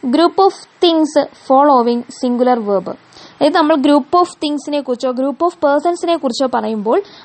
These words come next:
അവിടെ ഫോളോ ചെയ്യുന്ന verb തീർച്ചയായിട്ടും എന്താണ്? singular ആണ്. കാരണം എത്രത്തോളം ആളുകളുണ്ട് എന്ന് നമ്മൾക്ക് എണ്ണി തിട്ടപ്പെടുത്താൻ സാധിക്കില്ല. നോക്കാം. The committee has taken a decision. committee ഒരു തീരുമാനമെടുത്തു. കമ്മിറ്റി എന്ന് പറയുമ്പോൾ ഒന്നോ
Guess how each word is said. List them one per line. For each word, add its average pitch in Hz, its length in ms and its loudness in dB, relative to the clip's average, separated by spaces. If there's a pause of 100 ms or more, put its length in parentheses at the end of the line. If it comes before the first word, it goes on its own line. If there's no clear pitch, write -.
അവിടെ 311 200 2
ഫോളോ 277 280 2
ചെയ്യുന്ന 262 300 -4
verb 233 360 -2 (100)
തീർച്ചയായിട്ടും 247 720 -2
എന്താണ്? 208 420 -6 (220)
singular 226 320 2
ആണ്. 196 180 0
കാരണം 247 340 -2
എത്രത്തോളം 320 640 0
ആളുകളുണ്ട് 247 500 2
എന്ന് 233 160 2
നമ്മൾക്ക് 233 360 -2
എണ്ണി 294 160 0
തിട്ടപ്പെടുത്താൻ 220 560 -4
സാധിക്കില്ല. 190 580 -4 (600)
നോക്കാം. 240 340 2 (340)
The 277 100 2
committee 311 640 -2 (440)
has 294 260 4 (420)
taken 302 380 0
a 240 300 -4
decision. 226 580 -2 (280)
committee 262 520 0
ഒരു 233 220 0
തീരുമാനമെടുത്തു. 220 800 -2 (120)
കമ്മിറ്റി 233 320 0
എന്ന് 269 220 0
പറയുമ്പോൾ 254 440 0
ഒന്നോ 240 440 -4